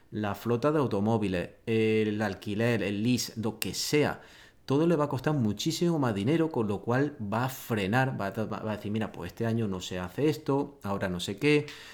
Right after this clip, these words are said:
Eso repercute, evidentemente, que la, la, la, la, lo que viene a ser la rueda se, mm, obviamente, gire con menos velocidad y al mismo tiempo, pues, la gente, pues, empieza a consumir menos porque puede consumir menos,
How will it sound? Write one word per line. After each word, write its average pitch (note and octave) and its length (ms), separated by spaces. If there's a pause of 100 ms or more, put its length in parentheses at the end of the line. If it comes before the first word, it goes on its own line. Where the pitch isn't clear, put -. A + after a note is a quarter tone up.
(240)
Eso C3+ 260
repercute, G2+ 560
evidentemente, A2+ 680
que G2 120
la, F#2 200 (120)
la, G2 280
la, F#2 320
la, F#2+ 360 (120)
lo G2 60
que F#2+ 80
viene A2+ 160
a A2 40
ser B2+ 140
la G#2 120
rueda A#2 560 (460)
se, G2+ 640
mm, F#2 200 (360)
obviamente, A#2 580
gire B2+ 300
con A2 200
menos A#2 260
velocidad A#2 600
y F#2 100
al E2 100
mismo F#2+ 300
tiempo, B2+ 380
pues, F2 220 (240)
la - 120
gente, G#2+ 240
pues, - 180 (140)
empieza G2 420
a - 20
consumir G#2+ 400
menos B2 300
porque F2+ 280
puede G2+ 240
consumir G#2 380
menos, A#2 320